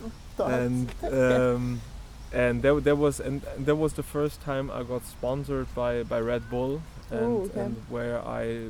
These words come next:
Speaker 2: got connected to the world of, of sponsoring events was, was beverages, and to, um, and that's when I started basically my, my, my career of being a, a brand ambassador, a student,
Speaker 1: Mm.
Speaker 2: uh,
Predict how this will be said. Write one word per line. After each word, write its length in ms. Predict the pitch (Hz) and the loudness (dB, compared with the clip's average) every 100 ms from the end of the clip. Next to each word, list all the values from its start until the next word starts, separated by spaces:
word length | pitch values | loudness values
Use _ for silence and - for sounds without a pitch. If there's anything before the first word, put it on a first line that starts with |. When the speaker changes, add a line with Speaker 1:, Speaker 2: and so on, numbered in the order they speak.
| - - - - - | -12 -14 -14 -12 0
Speaker 2:
got 260 | 131 120 | 0 0
connected 520 | - 131 131 - 131 - | -2 0 2 0 -6 -6
to 140 | 131 | -6
the 100 | 120 | -4
world 320 | 113 120 120 | 0 2 2
of, 200 | 113 110 - - - - - - - | -2 -6 -6 -14 -16 -16 -16 -16 -12
of 80 | - | -12
sponsoring 840 | - - 123 127 127 123 123 123 117 | -12 -2 2 2 0 -2 -2 -2 -4
events 520 | 117 117 120 120 - | -2 0 0 -4 -4
was, 380 | 113 110 - - 123 | -4 -4 -8 -10 -10
was 120 | 110 | -6
beverages, 680 | 123 120 123 117 123 120 117 | -4 -2 -4 -6 -8 -8 -8
and 380 | 113 113 113 - - - 120 | -8 -6 -6 -8 -14 -12 -8
to, 60 | 113 110 101 | -6 -6 -6
um, 360 | 110 110 110 - | -6 -6 -8 -8
and 160 | 113 110 | -8 -6
that's 220 | 120 - | -8 -6
when 160 | 123 | -6
I 100 | 117 107 | -4 -6
started 460 | - 120 117 120 - - - - - - - - - - - - | -6 -2 -2 -2 -6 -14 -16 -14 -14 -14 -16 -16 -16 -16 -12 -6
basically 420 | 117 - 117 123 | -6 -6 -8 -6
my, 260 | 117 113 113 | -2 -2 -2
my, 260 | 113 107 107 | -2 -4 -4
my 220 | 110 107 - | -4 -6 -6
career 380 | 117 113 120 120 | -4 -2 0 0
of 220 | 117 117 - | 0 -4 -6
being 240 | 117 113 117 | -6 -6 -6
a, 380 | 113 110 110 113 | -4 -4 -4 -6
a 40 | 110 | -4
brand 280 | 117 117 120 | 2 2 2
ambassador, 640 | 110 123 - 123 - 120 | 0 0 -2 -8 -6 -6
a 60 | |
student, 380 | 113 - 131 123 | -6 -6 -6 -4
Speaker 1:
Mm. 200 | 226 | -4
Speaker 2:
uh, 60 | 113 | -4